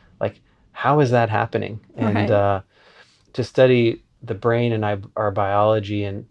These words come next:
Speaker 1: not our subjective experience would really miss a big piece of trying to understand that, that larger puzzle. And so, you know, we've been trying to do that work and try to capture these things in, in their beauty. And, uh, it certainly is a beautiful process to be able to,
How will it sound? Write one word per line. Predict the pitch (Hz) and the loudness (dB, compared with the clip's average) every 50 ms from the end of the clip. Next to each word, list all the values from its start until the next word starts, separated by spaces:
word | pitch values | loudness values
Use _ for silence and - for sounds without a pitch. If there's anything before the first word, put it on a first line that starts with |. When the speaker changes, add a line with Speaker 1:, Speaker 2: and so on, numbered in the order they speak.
| - | -10
Speaker 1:
not | - 107 113 113 117 127 - - | -4 0 2 2 2 2 0 -2
our | - 104 101 | -4 -4 -4
subjective | - - 107 98 107 107 104 - 110 101 | -4 -6 -6 -4 -2 -4 -4 -4 -6 -8
experience | 98 - - - 113 107 104 104 - | -8 -8 -8 -6 -4 -4 -4 -6 -6
would | 117 107 | -4 -2
really | 117 127 120 113 | 0 0 0 0
miss | 107 110 120 120 - | 0 -2 -2 -4 -6
a | 101 | -6
big | 92 98 117 107 104 - | -4 -4 -4 -4 -6 -8
piece | - - 127 123 - - | -6 -4 -4 -4 -2 0
of | 110 104 98 95 98 | 0 0 0 -2 -6
trying | - - - 107 104 104 | -10 -6 -4 -4 -2 -2
to | 104 | -2
understand | 101 101 98 98 - - - 104 101 101 101 | -4 -4 -8 -12 -14 -12 -10 -8 -6 -6 -6
that, | 101 98 98 - - | -6 -6 -8 -10 -10
that | - 101 101 - | -12 -12 -10 -8
larger | 101 98 98 98 98 - 101 | -6 -6 -6 -6 -8 -10 -12
puzzle. | 98 - - 104 101 98 104 101 101 104 | -10 -8 -8 -8 -6 -6 -6 -8 -8 -8
And | 110 107 | -10 -10
so, | - - - 101 98 98 - - - - - - _ - | -10 -6 -4 -4 -4 -6 -8 -14 -20 -20 -20 -20 _ -4
you | 131 | -2
know, | 123 117 | 0 0
we've | 123 131 | 2 2
been | 147 139 | 2 2
trying | 120 - 127 123 123 | 2 2 0 0 0
to | 117 113 | -2 0
do | 107 117 120 | 0 2 2
that | 117 110 107 113 | 4 2 2 2
work | 104 104 104 104 107 - - | 0 0 0 0 -2 -2 -6
and | 104 101 98 98 95 _ - | -6 -6 -6 -8 -12 _ -2
try | - 139 135 | 2 2 2
to | 120 | 2
capture | - - - 110 120 - - 123 113 | 2 0 -2 -2 -2 -2 -4 -4 -2
these | 113 110 107 - | -2 -4 -4 -6
things | - 110 104 104 104 101 | -6 -6 -4 -4 -4 -6
in, | 104 104 98 101 - - - | -6 -8 -8 -10 -12 -14 -12
in | - 110 104 | -10 -8 -8
their | 104 104 101 | -6 -6 -6
beauty. | 95 - 104 107 113 113 107 101 101 95 - - - | -6 -4 -2 0 0 0 0 -2 -4 -6 -10 -16 -16
And, | - 117 104 101 101 101 95 - | -12 -10 -8 -8 -8 -8 -6 -6
uh, | 104 98 104 - | -6 -4 -4 -6
it | 117 - | -6 -6
certainly | - - 143 143 135 120 110 107 | -4 -2 -2 0 0 0 0 0
is | 110 113 101 107 | 0 -2 -2 -4
a | 98 | -6
beautiful | 90 - 110 104 110 104 - 110 101 | -6 -4 -6 -4 -4 -6 -6 -8 -6
process | - - 101 101 104 - - 101 101 104 - - - - _ | -4 -2 -2 -2 -4 -6 -12 -12 -12 -12 -14 -20 -20 -20 _
to | - - | -20 -16
be | - 110 | -12 -12
able | 104 98 101 101 | -10 -10 -10 -12
to, | 98 - - 101 101 107 | -12 -12 -10 -12 -12 -12